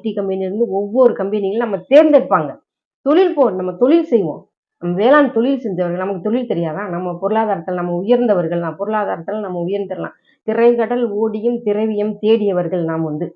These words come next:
அதனால நம்ம இந்த பட்டியல் வெளியேற்றத்தை தான் நம்ம பேசணும், ஆஹ், இந்த காலகட்டத்துல. அதே மாதிரி ஊடக நண்பர்களுக்கு நான் ஒண்ணு சொல்ல விரும்புகிறேன். ஊடக நண்பர்கள்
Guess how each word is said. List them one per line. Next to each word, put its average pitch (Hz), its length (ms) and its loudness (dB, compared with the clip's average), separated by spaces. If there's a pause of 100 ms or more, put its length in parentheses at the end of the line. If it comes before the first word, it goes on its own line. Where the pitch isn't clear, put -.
(1200)
அதனால 226 540 2
நம்ம 185 240 0 (840)
இந்த 165 400 -2
பட்டியல் 294 440 0
வெளியேற்றத்தை 254 580 2
தான் 240 120 2
நம்ம 180 260 0
பேசணும், 190 440 -4 (120)
ஆஹ், 165 360 -4
இந்த 190 260 0
காலகட்டத்துல. 185 640 -2 (280)
அதே 220 220 4
மாதிரி 269 220 4 (140)
ஊடக 330 300 4
நண்பர்களுக்கு 202 640 0
நான் 175 180 0
ஒண்ணு 160 280 -2 (380)
சொல்ல 220 300 4
விரும்புகிறேன். 175 600 -2 (320)
ஊடக 233 420 0
நண்பர்கள் 190 560 -2